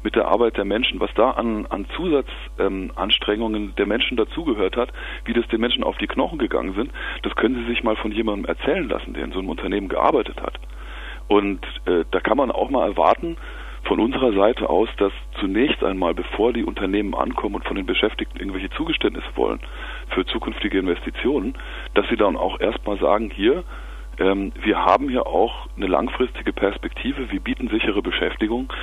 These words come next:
und natürlich kommen wir auch mit Fragen der Arbeitsgestaltung, der Arbeitsorganisation, dieses Stichwort Humanisierung, das würde ich nicht pessimistisch in die, in die Tonne kloppen, da müssen wir eben gemeinsam dran arbeiten, dass wir mit solchen Sachen auch vorwärts kommen.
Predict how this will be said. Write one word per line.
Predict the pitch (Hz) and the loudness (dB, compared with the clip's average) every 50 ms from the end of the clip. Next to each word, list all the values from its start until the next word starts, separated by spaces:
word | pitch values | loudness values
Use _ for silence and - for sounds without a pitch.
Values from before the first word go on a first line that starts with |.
| - - - | -8 -6 -2
und | 101 | 0
natürlich | 107 120 - - 127 151 170 151 - | 0 0 4 4 4 4 4 4 2
kommen | - 101 95 98 | 0 -2 -4 -2
wir | 92 95 - | -2 -2 0
auch | 60 65 78 - - | 0 0 0 -2 -2
mit | 101 98 - | -4 -4 -4
Fragen | - - - - - 92 107 113 110 | -4 -4 0 2 2 2 2 2 0
der | 101 - | 0 2
Arbeitsgestaltung, | - 80 87 104 110 - - - 104 - 101 101 101 - - | 2 2 4 4 2 2 0 -4 -2 2 4 2 2 2 0
der | 90 - - | -2 0 2
Arbeitsorganisation, | 76 92 110 110 - - 98 104 101 104 101 101 - - - 101 104 107 - - - - - - - | 4 4 2 2 0 0 -2 -2 -2 0 0 0 0 0 0 0 0 -2 -2 -4 -8 -8 -8 -4 -2
dieses | 104 101 98 | 0 0 0
Stichwort | - - 110 - 110 95 - | 0 0 0 2 2 2 2
Humanisierung, | - 104 101 98 98 98 95 101 101 113 120 123 123 117 - - - - - - | 0 -2 0 0 0 -2 -2 0 0 2 2 2 0 -2 -4 -6 -8 -8 -4 -2
das | 107 95 - | 0 2 4
würde | 110 - - | 4 4 4
ich | - | 2
nicht | - 113 - - | -2 -2 -2 -2
pessimistisch | - 104 - 110 104 107 110 - - 110 - - | -2 -2 -2 0 0 0 0 2 0 -2 -2 -2
in | 98 92 | -2 -2
die, | 90 92 92 90 92 | -2 0 0 0 0
in | - - 95 | -2 -2 -2
die | 98 95 | -2 0
Tonne | - - 80 76 - - | 0 0 0 0 0 0
kloppen, | - 80 78 - - 80 | 0 0 0 0 -2 -2
da | 80 95 | -2 -2
müssen | - - - | -2 -2 0
wir | 98 | 0
eben | 90 87 87 | 0 0 0
gemeinsam | 82 85 82 92 92 95 87 | -2 0 0 0 0 -2 -2
dran | - - - - | -2 -2 0 2
arbeiten, | - - 131 107 92 - - - - - - - - - - - | 2 4 4 2 0 -2 -4 -8 -10 -10 -8 -8 -8 -6 -4 -4
dass | - - | -2 -2
wir | 101 95 | -2 -2
mit | 98 - | -2 -2
solchen | - - - - - | 0 -2 -2 -2 -2
Sachen | - - - 104 | -4 -4 -2 -4
auch | 107 - | -2 -2
vorwärts | - 170 202 180 - - | 0 0 0 0 -2 -4
kommen. | - - - | -6 -8 -8